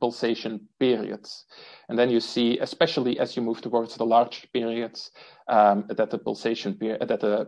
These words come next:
pulsation period spacing get, um, is increasingly constant. And this is also illustrated here with this particular equation. Pulsation period,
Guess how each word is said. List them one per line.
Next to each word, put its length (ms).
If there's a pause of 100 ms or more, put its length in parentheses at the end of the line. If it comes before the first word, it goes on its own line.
pulsation 420
period 360
spacing 600
get, 240
um, 600
is 160
increasingly 1000 (340)
constant. 540 (520)
And 100
this 120
is 120
also 300
illustrated 600
here 220
with 160
this 160
particular 480
equation. 640 (560)
Pulsation 440
period, 520